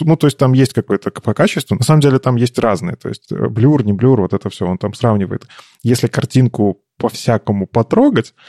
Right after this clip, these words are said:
что с ней будет? В общем, джпег, который как бы стандарт, В П, который мы ещё не успели втянуть, а уже устарел, <laughs> уже Авив круче,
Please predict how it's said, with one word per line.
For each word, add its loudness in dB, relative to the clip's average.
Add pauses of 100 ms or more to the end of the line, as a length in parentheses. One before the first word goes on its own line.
(280)
что -4
с 0
ней 2
будет? 0 (200)
В 0
общем, 0
джпег, -2 (200)
который 2 (220)
как -2
бы -2
стандарт, 0 (400)
В 2
П, 2 (200)
который 2 (220)
мы 4
ещё 4
не 4
успели 2
втянуть, 2
а 0
уже 2
устарел, -2 (240)
<laughs> -2
уже 6
Авив 2
круче, -2